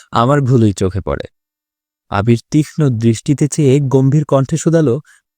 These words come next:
"কি বলতে চাচ্ছিস?" "অন্য কেউ তো হাতে নাম লিখেছে, কই, তাকে তো কিছু বললেন না?"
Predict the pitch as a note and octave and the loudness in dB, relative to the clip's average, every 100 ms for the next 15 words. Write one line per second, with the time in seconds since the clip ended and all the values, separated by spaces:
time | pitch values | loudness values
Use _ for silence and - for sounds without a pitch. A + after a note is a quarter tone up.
0 | _ F#3+ F#3 C#3 G#2+ - D#2 - - - | _ 0 2 2 -2 -6 -10 -12 -14 -16
1 | - _ _ _ _ _ _ _ _ _ | -20 _ _ _ _ _ _ _ _ _
2 | _ _ _ E3+ F3 E3+ F3 E3 F3 E3+ | _ _ _ 0 2 2 2 2 4 4
3 | E3 - - B2 C3+ D3+ C#3 A#2 G#2+ G2 | 2 -2 -6 -2 0 0 2 2 0 -2
4 | G2+ - F2+ - _ _ - D3 A2 F#2+ | -6 -8 -12 -14 _ _ 0 2 2 0
5 | A#2 A2 C3 C#3+ C#3+ D#3 D3 D3+ D3+ E3+ | -2 -2 -2 -2 -2 0 2 2 0 -4